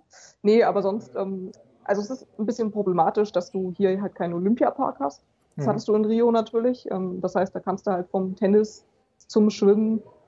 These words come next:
Speaker 1: zum Turnen laufen, ja, Fußwege <laughs> bestreiten und bist halt in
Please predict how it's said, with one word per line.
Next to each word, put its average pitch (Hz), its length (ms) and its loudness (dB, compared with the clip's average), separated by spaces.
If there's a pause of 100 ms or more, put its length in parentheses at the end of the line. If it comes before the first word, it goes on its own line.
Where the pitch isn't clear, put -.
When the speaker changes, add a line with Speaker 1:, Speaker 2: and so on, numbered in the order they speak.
(160)
Speaker 1:
zum 214 380 0
Turnen 220 540 2
laufen, 240 440 2
ja, 190 280 -2 (100)
Fußwege 247 520 0
<laughs> - 40 -20
bestreiten 226 460 -2
und 190 120 -2
bist 220 200 -8
halt 190 180 2
in 196 320 -4